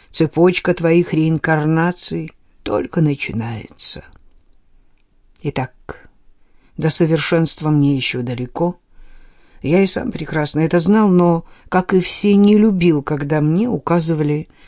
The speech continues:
на моё убожество. Впрочем, для излишних церемоний час был неподходящий, а чистота Бертрана Марти обязывала его быть предельно искренним. Из-под одежд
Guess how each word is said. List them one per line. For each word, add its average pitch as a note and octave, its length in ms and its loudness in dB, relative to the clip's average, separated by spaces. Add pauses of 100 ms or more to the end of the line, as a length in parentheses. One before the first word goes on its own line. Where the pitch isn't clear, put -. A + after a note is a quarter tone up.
(100)
на D#3 80 0
моё C#3+ 260 2
убожество. A2 880 -8
Впрочем, G#3 720 -6 (560)
для F3+ 320 2
излишних F3+ 800 0
церемоний F3+ 600 2
час E3+ 320 -2
был C#3 160 -2
неподходящий, C#3+ 1040 -4 (440)
а D#3+ 120 0
чистота F3 580 -2
Бертрана D#3+ 560 -2
Марти D3+ 560 -4 (800)
обязывала F3+ 680 2
его F3 220 2
быть E3 300 0
предельно C#3 600 -2
искренним. A2+ 840 -10 (960)
Из-под E3+ 340 -2
одежд C#3+ 640 -4